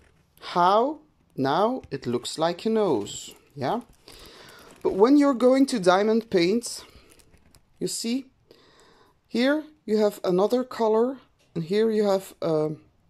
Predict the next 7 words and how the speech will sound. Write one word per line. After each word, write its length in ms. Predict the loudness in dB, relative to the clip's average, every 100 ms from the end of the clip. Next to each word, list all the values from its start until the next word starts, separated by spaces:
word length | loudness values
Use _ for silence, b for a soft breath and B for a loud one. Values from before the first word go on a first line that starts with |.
| -8
flesh 340 | -2 -2 -2
color, 480 | -4 -2 0 -4 -6 -8
I 100 | -8
suppose. 680 | -8 -8 -4 -4 -6 -12 _ _ b b b b b b b b b
So 400 | -12 0 2 2 0
it 180 | -4 -2
won't 560 | 2 4 4 2 -2